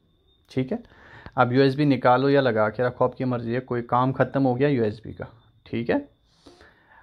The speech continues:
अब यहाँ पे देखिए आप व्यू पे हम, मैं क्लिक करता हूँ, ये सीधा Chrome निकाल लेता है या इंटरनेट ब्राउज़र निकाल देता है, ठीक है। अब यहाँ पे हमने क्या करना है, ऊपर सर्च बार में जाना है, वहाँ पे हमने ए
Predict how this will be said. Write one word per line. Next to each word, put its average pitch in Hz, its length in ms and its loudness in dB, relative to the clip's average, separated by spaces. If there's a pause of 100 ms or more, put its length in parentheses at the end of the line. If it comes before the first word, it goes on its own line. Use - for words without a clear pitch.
(100)
अब 127 200 -2
यहाँ 139 260 6
पे 165 140 0
देखिए 135 320 0
आप 147 100 2
व्यू 127 200 2
पे 135 140 -4
हम, 139 140 0
मैं 135 220 2
क्लिक 131 320 -4
करता 135 300 -2
हूँ, 143 120 4
ये 127 120 2
सीधा 131 440 -2
Chrome 123 360 -2
निकाल 117 320 2
लेता 123 280 0
है 143 60 4
या 151 80 4
इंटरनेट 117 440 -2
ब्राउज़र 113 400 0
निकाल 110 360 -4
देता - 300 -8
है, 117 140 -14
ठीक 127 240 -6
है। 294 140 -2 (720)
अब 127 180 2
यहाँ 131 260 4
पे 160 140 0
हमने 160 240 2
क्या 160 180 2
करना 135 260 2
है, - 60 -2
ऊपर 156 300 -4
सर्च 127 320 2
बार 123 220 4
में 127 160 0
जाना 113 340 0
है, 143 100 -4 (180)
वहाँ 131 260 -2
पे 135 140 0
हमने 123 340 0 (140)
ए 131 220 2